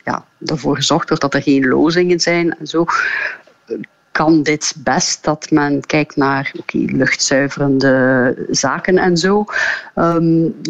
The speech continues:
nu, hoe dan ook, bij productie is er inderdaad een probleem dat het heel veel energie vergt. Ja, kraken gewoon van petroleum vergt al heel veel energie.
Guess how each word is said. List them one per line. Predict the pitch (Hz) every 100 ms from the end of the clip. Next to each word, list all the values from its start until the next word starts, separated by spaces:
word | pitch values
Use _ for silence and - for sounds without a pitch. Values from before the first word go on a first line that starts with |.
| -
nu, | 175 190
hoe | 180 196
dan | 196 175 180
ook, | 180 180
bij | 165 160
productie | - 170 160 185 - - 175 165
is | 170 -
er |
inderdaad | 165 156 165 165
een | 156
probleem | 160 151 165 156
dat | 143
het | 147
heel | - 156
veel | 135 147 -
energie | 147 131 120 - 190 - _
vergt. | - 196 220 - - -
Ja, | - - - _ -
kraken | 151 151 165 160
gewoon | 143 156 151
van | 151
petroleum | - - 147 165 170
vergt | 165 170 170
al | 165
heel | 170
veel | 170 165 160
energie. | 160 156 139 175 208